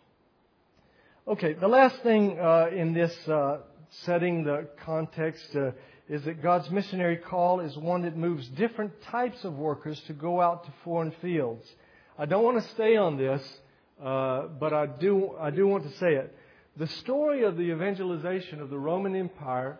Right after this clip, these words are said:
in the New Testament is not the story of God calling and sending one type of worker, male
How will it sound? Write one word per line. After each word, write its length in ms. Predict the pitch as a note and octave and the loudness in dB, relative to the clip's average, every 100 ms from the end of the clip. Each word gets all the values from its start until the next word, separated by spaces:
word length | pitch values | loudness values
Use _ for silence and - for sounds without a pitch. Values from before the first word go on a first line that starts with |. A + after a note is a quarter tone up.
| - | -14
in 180 | D3+ F3 | -8 -4
the 80 | F3+ | -2
New 160 | F3 | -2
Testament 680 | F3 - F#3+ F#3+ - B2 C3 - _ - - - | -4 -4 -4 -4 -10 -10 -10 -14 _ -20 -20 -8
is 180 | E3 C#3 | -6 -4
not 400 | D#3 F#3+ B3+ B3+ | 0 2 2 -2
the 100 | A#3 | -10
story 680 | - - A3 G#3+ E3+ C#3+ C#3+ - _ - | -10 -10 -4 -2 -2 -2 -6 -14 _ -14
of 220 | D3 C3+ | -12 -10
God 280 | D#3+ E3+ E3 - | -4 -4 -4 -8
calling 480 | F#3 F#3 G3+ G3+ F#3 | -6 -4 -2 -4 -4
and 140 | D#3 - | -6 -8
sending 520 | F#3 F#3 E3+ D#3+ C#3+ C#3 | -8 -6 -6 -6 -6 -4
one 320 | F#3+ G#3+ G#3+ - | -2 -2 -4 -6
type 240 | F3 E3+ E3+ | -6 -6 -8
of 180 | D3 | -10
worker, 560 | C#3 D#3+ F#3 F3+ B2+ A2+ - _ _ _ _ - | -6 -2 -2 -4 -14 -18 -20 _ _ _ _ -14
male 720 | C3 D#3 F#3 F#3+ F#3+ G3 E3 | -6 -2 0 0 0 -4 -8